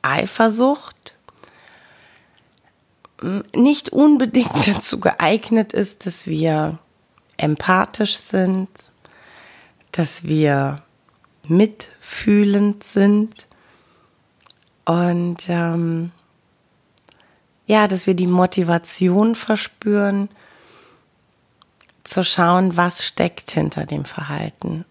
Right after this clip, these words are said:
Ja, es führt eher zu, mm, ja, verhärteten Fronten. Es, es führt bei manchen Menschen vielleicht auch dazu, dass wir uns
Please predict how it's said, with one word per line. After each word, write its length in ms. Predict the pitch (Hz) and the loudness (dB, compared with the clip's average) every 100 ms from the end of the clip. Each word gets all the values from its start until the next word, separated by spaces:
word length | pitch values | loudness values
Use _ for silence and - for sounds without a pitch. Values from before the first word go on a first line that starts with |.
| _ 170 | _ -4
Ja, 200 | 190 - | -2 0
es 200 | 196 - | -4 -6
führt 400 | - 202 202 - | 0 0 0 -4
eher 460 | - 196 202 202 196 | 0 4 4 2 -2
zu, 640 | - - 202 196 190 190 - - - - - - - - - _ _ _ _ - | -10 -8 -2 0 2 0 -6 -20 -20 -20 -20 -20 -20 -20 -20 _ _ _ _ -16
mm, 580 | - 190 185 190 180 180 160 _ _ _ _ | -8 -6 -4 -4 -4 -6 -10 _ _ _ _
ja, 280 | 175 185 214 | -2 2 2
verhärteten 840 | 214 185 160 175 185 - 190 - 180 | 2 0 2 2 2 0 -6 -4 -4
Fronten. 1080 | - - 156 196 254 277 - 247 233 220 220 _ - | -4 0 4 4 4 0 -4 -2 0 -2 -6 _ -10
Es, 600 | 196 180 - - - - _ _ _ _ _ _ _ _ _ _ _ _ _ | -6 -6 -8 -12 -16 -20 _ _ _ _ _ _ _ _ _ _ _ _ _
es 200 | - - | -10 -6
führt 240 | - 254 254 | 0 0 2
bei 120 | 226 | 0
manchen 600 | 196 175 208 240 240 220 | 2 2 2 0 0 0
Menschen 360 | 202 202 - 196 | 0 -2 -4 -4
vielleicht 380 | 202 190 185 | 0 0 0
auch 100 | 180 | -4
dazu, 500 | - 196 196 - - | -2 -2 -2 -4 -6
dass 300 | 175 180 - | -2 -2 -2
wir 280 | 180 - - | -4 -2 -2
uns 540 | 170 170 170 - - | -4 -4 -4 -8 -12